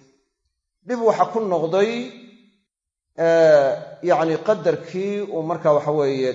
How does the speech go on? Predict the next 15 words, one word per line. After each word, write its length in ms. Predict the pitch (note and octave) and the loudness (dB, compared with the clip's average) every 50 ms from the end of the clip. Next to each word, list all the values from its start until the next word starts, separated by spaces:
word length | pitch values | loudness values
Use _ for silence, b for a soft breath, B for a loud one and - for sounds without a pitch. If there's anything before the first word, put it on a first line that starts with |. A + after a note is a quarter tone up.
| A#2 | -6
isku 300 | B2 - - - F#3 F#3 F3 D3 A2+ D#2 - - - | -10 -14 -14 -10 -8 -8 -8 -8 -8 -12 -14 -16 -12
laazimiyey, 800 | - C#3 C#3 C3+ C3 B2 - - C3+ C3+ C#3+ D3+ D#3+ F#3 G#3 G#3+ A3 A3+ - - - - - - - _ _ _ _ _ _ _ _ _ _ _ _ _ _ - | -8 -4 -2 -2 -2 -2 -4 -8 -6 -4 -2 -2 0 2 2 2 0 -2 -10 -14 -18 -20 -20 -20 -20 _ _ _ _ _ _ _ _ _ _ _ _ _ _ -8
oo 120 | - C#3+ D#3+ | -2 2 2
ah 140 | F3+ F3+ E3+ | 4 2 2
maalinna 400 | E3+ E3 E3 E3+ G3+ G#3+ G3 F3+ F#3 | 2 4 4 4 4 4 0 0 -2
inuu 180 | G3+ G3 F3+ | -2 -2 -4
soomo, 340 | D#3 - - E3 D#3 E3+ E3 | -6 -4 -2 -2 -2 -2 -2
maalinna 380 | D3+ D3+ D3 D#3 E3+ D#3+ D#3+ D#3 | -2 0 2 2 2 0 -2 -4
inuu 160 | D#3 D3+ C3+ | -4 -2 -2
afuro, 420 | B2 B2+ - - - C3 C3 C#3 C#3 C3+ - - - - _ _ _ | -2 -2 -4 -6 -10 -6 -4 -4 -4 -6 -8 -20 -20 -20 _ _ _
Qur'aankana 640 | - C#3+ C#3+ D#3+ F3 D#3+ D3+ C#3 - D3 C3+ C3+ C3+ | -6 -4 -2 -2 0 -2 -4 -6 -8 -8 -8 -8 -8
saddexdii 460 | - - F3+ D#3 D3 C#3+ C3 D3 C#3+ | -10 -10 -12 -10 -10 -10 -8 -6 -6
maalmood 460 | C3 C3 A#2+ B2 B2+ C3 C#3+ C#3 C3+ | -4 -2 -2 -2 -2 -4 -6 -6 -6
mar 300 | C3 B2+ B2 C3 D#3 F3 D3 A2+ | -6 -8 -6 -4 -6 -6 -6 -6
dhammeeyo, 640 | A#2 A#2+ A#2 A2+ A2+ A2 A2 A2+ A2+ A#2 B2 B2+ | -6 -6 -6 -6 -6 -6 -6 -6 -6 -6 -6 -6